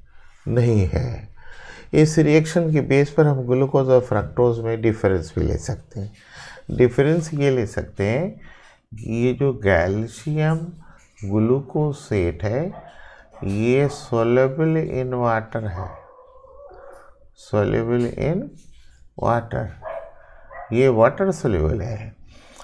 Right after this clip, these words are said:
और कैल्शियम फ्रक्टोसेट जो है insoluble in water है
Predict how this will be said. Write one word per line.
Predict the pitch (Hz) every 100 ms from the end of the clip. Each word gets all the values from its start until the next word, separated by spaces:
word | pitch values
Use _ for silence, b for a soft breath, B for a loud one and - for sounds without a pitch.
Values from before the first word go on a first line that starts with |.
| B -
और | 110 -
कैल्शियम | 104 104 123 123 180 170 165
फ्रक्टोसेट | 156 107 104 - - 180 196 190 135 120 110 101
जो | 101
है | 98 110 151 220 - B B B B B B B - _ _ -
insoluble | 180 196 160 - 139 127 113
in | 95 80
water | 82 - -
है | - 73 -